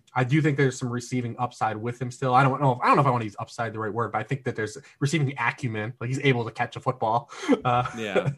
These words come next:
Speaker 1: <laughs>
Speaker 2: Yeah, the way,
Speaker 1: um,
Speaker 2: the way he ran, I, I mean, there's, like, there's not really, like, a good comp that I can come up with that's, like, not overhyping him a little bit too much because he had, like, these ridiculously long runs. You're gonna look at him and you're gonna say,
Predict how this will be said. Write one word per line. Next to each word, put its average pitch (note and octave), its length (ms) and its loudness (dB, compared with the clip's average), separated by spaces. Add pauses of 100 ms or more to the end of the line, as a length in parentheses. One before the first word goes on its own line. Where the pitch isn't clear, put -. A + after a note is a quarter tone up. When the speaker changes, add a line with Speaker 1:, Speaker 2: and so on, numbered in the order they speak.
Speaker 1:
<laughs> C#3+ 200 -12
Speaker 2:
Yeah, A#3+ 280 6
the - 80 4
way, B3 160 6
Speaker 1:
um, - 140 4
Speaker 2:
the C4+ 80 0
way F4 140 0
he D4 140 0
ran, C3 640 -2
I, C#3 140 0
I C3+ 120 -2
mean, D3 160 -2
there's, E3+ 160 -4
like, G3 240 -4 (300)
there's F#3 100 -14
not C#4 120 -4
really, A#3 160 0
like, D#3+ 80 -2
a C3+ 60 -4
good B2 280 -4
comp A#2 320 -10
that A2 100 -4
I G#2 60 -4
can G2+ 180 -12
come G#2 220 -10
up G#2 200 -8
with G#2 240 -4
that's, G2+ 200 -10
like, F#2+ 200 -12
not G2+ 260 -10
overhyping G2+ 640 -8
him A2+ 160 -10
a A#2 40 -8
little A#2 160 -8
bit A#2+ 180 -10
too C3+ 160 -8
much B2+ 240 -8
because C3+ 300 -6
he A#2+ 80 -8
had, G#2+ 240 -8
like, G#2 180 -10
these G2+ 180 -18
ridiculously A2+ 520 -6
long A#2 260 -4
runs. B2 300 0
You're G#2+ 80 -12
gonna A#2 120 -6
look B2 180 -4
at B2 60 -2
him A#2 140 -6
and A#2 40 -10
you're A#2 80 -8
gonna A#2 140 -8
say, - 80 -18